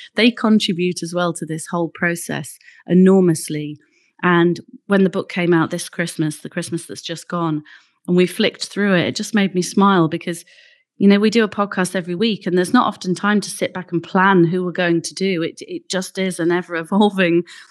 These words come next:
um, project. And it was nice to just sit back and think, "Gosh, the, the diversity and the different stories and the countries that are represented in there are incredible." So I'm massively proud of it and I'm very protective of it and,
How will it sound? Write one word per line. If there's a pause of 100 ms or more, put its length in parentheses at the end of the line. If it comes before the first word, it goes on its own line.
(180)
um,
project. (260)
And
it
was
nice
to
just
sit
back
and
think,
"Gosh,
the, (500)
the
diversity
and
the (320)
different
stories
and
the
countries
that
are
represented
in
there (100)
are
incredible."
So (340)
I'm
massively
proud
of
it
and (400)
I'm
very
protective
of
it
and,